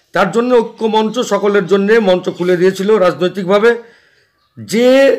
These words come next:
দল পার্শ্ব শিক্ষকদেরকে সব থেকে বেশি সুবিধা দেবে, বেতন কাঠামো দেবে, mainly বেতন কাঠামো দেবে, সেই দিকেই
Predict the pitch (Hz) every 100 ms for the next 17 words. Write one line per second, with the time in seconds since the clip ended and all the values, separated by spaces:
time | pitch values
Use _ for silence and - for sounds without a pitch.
0 | - 120 185 202 214 220 214 - _ _
1 | _ _ _ 180 185 226 220 190 - 202
2 | 196 190 190 196 196 196 - _ 190 185
3 | 196 185 180 180 175 180 180 180 170 165
4 | 170 170 - _ _ 123 175 220 196 185
5 | 180 180 180 220 220 196 190 185 180 185
6 | 185 - - 190 175 208 214 214